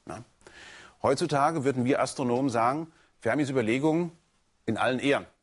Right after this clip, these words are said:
ja? Es könnte aber sein, dass wir,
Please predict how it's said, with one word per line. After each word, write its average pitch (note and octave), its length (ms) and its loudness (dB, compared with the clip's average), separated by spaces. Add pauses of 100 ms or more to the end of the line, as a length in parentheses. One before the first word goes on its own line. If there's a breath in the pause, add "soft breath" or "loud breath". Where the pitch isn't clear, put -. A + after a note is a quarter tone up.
(300)
ja? G2+ 160 -14 (580 soft breath)
Es - 160 -10
könnte G3 300 2
aber F#2+ 160 -2
sein, F#2+ 340 -4 (560 loud breath)
dass B2 240 -2
wir, F3+ 320 4